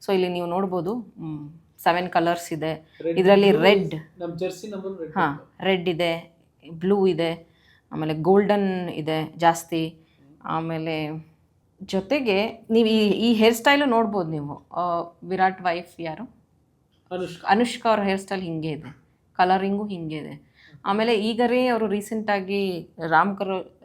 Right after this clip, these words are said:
Speaker 1: ಆ, ಕರೋಲಿ ಬಾಬಾ ಹತ್ರ ಹೋಗಿ ಬಂದಿದ್ದಾರೆ, ಪ್ರೇಯರ್ಸ್ನ ಮಾಡಿದ್ದಾರೆ. They also spiritually very strong,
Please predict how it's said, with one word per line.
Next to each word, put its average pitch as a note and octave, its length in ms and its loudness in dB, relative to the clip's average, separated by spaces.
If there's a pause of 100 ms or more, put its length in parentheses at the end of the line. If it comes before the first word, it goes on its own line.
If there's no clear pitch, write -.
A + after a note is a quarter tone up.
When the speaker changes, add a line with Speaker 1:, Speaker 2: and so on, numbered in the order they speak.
(240)
Speaker 1:
ಆ, D#3+ 560 -6
ಕರೋಲಿ E3+ 480 -2
ಬಾಬಾ D#3 300 -2
ಹತ್ರ D#3 200 -8
ಹೋಗಿ D#3 240 -4
ಬಂದಿದ್ದಾರೆ, D#3+ 320 -6
ಪ್ರೇಯರ್ಸ್ನ G#3 520 4
ಮಾಡಿದ್ದಾರೆ. D3+ 800 -10 (140)
They G3 120 6
also A3 320 6
spiritually G#3+ 640 -4
very F3 200 -4
strong, - 380 -16